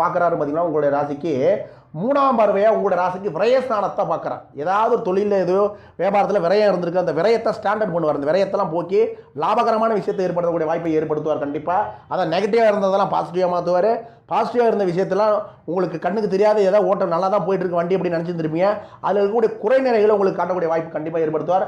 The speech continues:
அடுத்து பாத்தீங்கன்னா, ஏழாம் பார்வையா உங்களுடைய ராசிக்கு சுகஸ்தானத்தையும் ஏற்படுத்த, கடந்த கால உடம்பு சம்பந்தமா சு-, சுகநலமா இருந்தவர்களாம் எந்திரிச்சு நடமாடக்கூடிய வாய்ப்பெல்லாம் ஏற்படுத்தக்கூடிய வாய்ப்பு கண்டிப்பா நடக்கும்.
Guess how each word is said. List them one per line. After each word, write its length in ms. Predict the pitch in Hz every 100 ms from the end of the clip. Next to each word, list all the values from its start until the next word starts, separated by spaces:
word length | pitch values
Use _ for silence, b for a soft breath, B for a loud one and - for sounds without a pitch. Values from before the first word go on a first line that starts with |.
| B B -
அடுத்து 300 | 185 - 247
பாத்தீங்கன்னா, 300 | 196 185 208 160 196
ஏழாம் 320 | 254 254 233
பார்வையா 300 | 208 196 214
உங்களுடைய 220 | 185 175 170
ராசிக்கு 360 | 160 160 214 240 - B B -
சுகஸ்தானத்தையும் 760 | 202 277 269 226 208 - 233
ஏற்படுத்த, 300 | 202 170 165
கடந்த 240 | 165 190 202
கால 200 | 208 226
உடம்பு 220 | 190 214
சம்பந்தமா 420 | 185 190 190 196 190
சு-, 280 | 180 185 175 B B -
சுகநலமா 360 | 180 226 220 202
இருந்தவர்களாம் 460 | 196 190 185 202
எந்திரிச்சு 360 | 180 208 202 185
நடமாடக்கூடிய 640 | 165 208 226 226 196 180
வாய்ப்பெல்லாம் 400 | 165 170 165 175
ஏற்படுத்தக்கூடிய 420 | 160 160 160 160 151
வாய்ப்பு 200 | 156 151
கண்டிப்பா 280 | 151 156
நடக்கும். 380 | 151 151 165 190